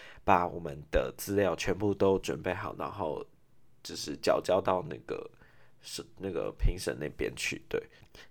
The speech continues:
事情就很多，然后接下来就到下学期了嘛，就是今年的二月开始这样子。那二月开始的时候，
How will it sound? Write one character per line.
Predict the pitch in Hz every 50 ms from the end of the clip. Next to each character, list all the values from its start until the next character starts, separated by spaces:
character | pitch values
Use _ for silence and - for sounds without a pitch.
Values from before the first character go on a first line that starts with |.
| - -
事 | - - 127 104
情 | 98 95 95
就 | 104 104 101 98 98
很 | - - 90 76 73
多， | - - 104 98 98
然 | 92 95
后 | 92 - - 107 110 95
接 | - - 123
下 | 127 151 135
来 | 110 101
就 | 110 107
到 | 104 101 98
下 | 101 - 98 92 87
学 | - - - -
期 | - - - -
了 | - -
嘛， | - - 98
就 | - - 101
是 | 101
今 | 98 - - 123 117 113 120 117
年 | 107 92 92 92 92 95 - -
的 | - 95 90 90 87 82 - - -
二 | 104 107 95
月 | 82 92 92 80 71 - - - - -
开 | - - - - -
始 | - - - - - - -
这 | - -
样 | - - -
子。 | - - - - - - - - - - -
那 | 160 151
二 | 170 180
月 | 165 160
开 | 147 147 147
始 | 139 - 107
的 | 95
时 | 98 -
候， | 101 107 113 101